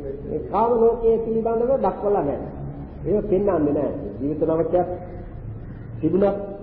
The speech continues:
වරදක් නැහැ, තිබෙන්නට ඕන. එහෙම නැති වුණත් වරදක් නැtei කියලා හිතෙනවා. මොකද ජීවිතේන්ද්‍රිය රූපය කියන එක හැම කර්මජ කලාපයකම තිබෙන එක. ඒ හැම කර්මජ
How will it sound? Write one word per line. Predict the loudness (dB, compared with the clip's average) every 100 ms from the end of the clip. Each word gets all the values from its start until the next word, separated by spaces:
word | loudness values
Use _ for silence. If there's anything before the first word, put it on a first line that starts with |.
| -12
වරදක් | -4 0 2 0 0
නැහැ, | 0 2 2 0 -4 -8
තිබෙන්නට | -4 2 4 4 4
ඕන. | 6 6 6 2 -6 -10 -12 -14 -14 -6
එහෙම | -2 0
නැති | 2 0 -2
වුණත් | 0 0 0
වරදක් | 0 0 2 0 -2
නැtei | -2 -2 2 2
කියලා | 4 2 2
හිතෙනවා. | 2 0 -2 -2 -4 -4 -6 -10 -10 -12 -14 -8
මොකද | 0 2 2
ජීවිතේන්ද්‍රිය | 2 0 0 2 4 6 4 2 2
රූපය | 0 -2 -2 -2
කියන | -2 -4 -4
එක | -6 -4 -4 -4 -6 -12 -14 -12
හැම | -6 0 0
කර්මජ | 0 0 0 0
කලාපයකම | 0 2 2 2 2 2 0 -2
තිබෙන | -2 -2 -2
එක. | -2 -6 -12 -16 -16 -18 -18 -18 -18 -18 -16 -14 -12 -2
ඒ | 2 2 2
හැම | 0 2 4
කර්මජ | 2 2 4